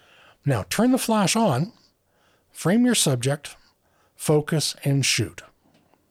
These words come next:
If you follow these instructions, the exposure on your subject is gonna look great, and the background is gonna be subtly darker. This will make your subject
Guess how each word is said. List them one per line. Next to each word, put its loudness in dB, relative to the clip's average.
If 0
you 2
follow 2
these 0
instructions, -2
the 0
exposure 0
on 0
your 0
subject -2
is 0
gonna 0
look 0
great, -2
and 2
the 0
background 0
is -2
gonna -2
be 0
subtly 0
darker. -2
This 0
will 2
make 0
your 0
subject -2